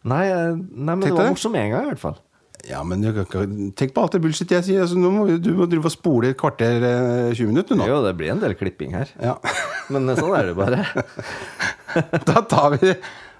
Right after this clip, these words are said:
Speaker 2: da får jeg skrive ned den anbefalingen, og så tar vi den en annen dag.
Speaker 1: Ja.
Speaker 2: Ja.
Speaker 1: Og så finner du oss på Facebook, eh, Hverdagsshow, og faktisk så finner du oss, eh, på, eh,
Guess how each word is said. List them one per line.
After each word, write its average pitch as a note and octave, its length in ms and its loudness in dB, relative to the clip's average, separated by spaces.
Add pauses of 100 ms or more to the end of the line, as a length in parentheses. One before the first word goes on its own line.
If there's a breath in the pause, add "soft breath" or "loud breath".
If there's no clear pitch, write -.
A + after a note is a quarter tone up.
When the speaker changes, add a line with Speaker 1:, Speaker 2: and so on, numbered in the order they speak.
Speaker 2:
da D3+ 100 2
får G#3+ 140 2
jeg G#3 120 4
skrive G#3 380 2
ned A3+ 160 4
den A3+ 160 2
anbefalingen, C4+ 680 4
og D#4+ 80 2
så C#4 160 -2
tar B3 160 4
vi C4+ 60 0
den C4+ 180 2
en C#4+ 140 2
annen C3 400 4
dag. C3 340 4
Speaker 1:
Ja. F2+ 540 -2
Speaker 2:
Ja. C#2+ 360 -2 (220)
Speaker 1:
Og D3+ 160 2
så F#3+ 180 2
finner G#2+ 320 0
du G#2 120 4
oss C3+ 160 0
på F2+ 180 -4
Facebook, G#3 760 -2
eh, A#2+ 340 0
Hverdagsshow, B2+ 720 0 (220)
og C3+ 100 2
faktisk - 720 -6
så F#3 100 2
finner B2 360 -2
du G2 100 2
oss, C3+ 280 0
eh, D#3+ 360 2 (520)
på, B2+ 420 2
eh, B2 180 2